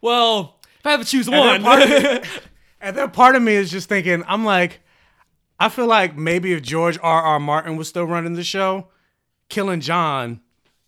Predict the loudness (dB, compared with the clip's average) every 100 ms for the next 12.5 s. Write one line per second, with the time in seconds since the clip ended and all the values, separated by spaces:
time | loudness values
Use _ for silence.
0 | _ _ _ _ _ _ -8 -6 -6 -8
1 | -8 -6 -6 -8 -14 -14 -10 -6 -6 -6
2 | -8 -8 -12 -14 _ _ _ _ -10 -6
3 | -4 -4 -2 -2 -2 -10 -16 _ _ -14
4 | -6 -4 -4 -6 -6 -6 -6 -6 -6 -4
5 | -6 -6 -12 -14 -16 -12 -8 -6 -6 -8
6 | -10 -12 -12 -12 -10 -10 -8 -10 -10 -10
7 | -12 -16 -20 -20 -14 -10 -10 -10 -12 -8
8 | -6 -6 -10 -14 -16 -16 -16 -16 -18 -18
9 | -18 -20 -14 -10 -8 -6 -6 -8 -10 -10
10 | -10 -10 -12 -14 -16 -16 -18 _ _ _
11 | _ _ -14 -10 -10 -10 -10 -10 -10 -12
12 | -12 -12 -14 -18